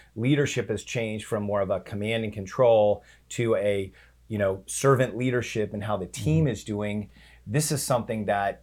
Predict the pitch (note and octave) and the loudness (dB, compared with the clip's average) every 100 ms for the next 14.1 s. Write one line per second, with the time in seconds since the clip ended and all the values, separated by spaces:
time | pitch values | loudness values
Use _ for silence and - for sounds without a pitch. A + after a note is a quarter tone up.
0 | - - A#2 A#2+ A#2+ G#2+ G#2+ G2 G2+ D3 | -14 -6 2 2 2 0 2 2 4 2
1 | - G#2+ G#2 - C3 B2 A2+ F#2 G#2 G#2 | 0 -8 -8 -4 -2 -2 -2 -4 -6 -6
2 | G#2 - B2+ B2+ A#2 G#2+ G#2+ G#2 G2+ F2+ | -6 -4 -4 -2 -2 -4 -2 -2 -4 -8
3 | G#2+ A#2 A#2+ G2+ F#2 G2 F#2+ - G#2+ G2 | -4 -4 -4 -6 -6 -6 -8 -8 -8 -8
4 | F#2+ - - G2 F#2+ F#2 G#2+ G2 G#2+ G#2 | -10 -12 -8 -4 -2 -2 -2 -2 -4 -4
5 | F#2+ G#2+ F#2+ - F2 G2 F2+ - F#2+ F2 | -8 -8 -10 -10 -10 -8 -10 -10 -8 -8
6 | E2 C3+ B2 A2 D3+ D3+ C#3+ A2 G2 F#2+ | -2 4 6 6 6 6 6 6 4 4
7 | G2 G2 G2 F#2 G#2+ G2+ F#2+ - - - | 2 0 -2 2 4 4 0 -10 -16 -6
8 | - G#2 G#2+ B2 C3 C3 G#2+ G2+ F#2+ F2 | 0 2 6 6 6 2 2 2 2 2
9 | G#2+ - - A#2+ C3 C#3 A#2+ A#2 A#2 A2+ | -2 -8 -8 0 4 4 4 2 0 2
10 | A#2 G#2 G2 F#2+ A2+ G2 G2+ - - C#3 | 4 4 2 0 0 0 0 -2 0 2
11 | E3+ G2 E2+ E2+ E2 F2 - G2 F#2+ F#2+ | 4 4 4 4 0 -4 -4 -2 0 0
12 | G2 G2+ G2 F2+ - C3 C#3+ - B2+ A2+ | 0 0 -4 -4 2 2 2 -2 0 2
13 | A2+ A2 - G#2 G2 G2 F2+ - F2 F2 | 2 0 0 -4 -2 0 -2 -2 -4 -6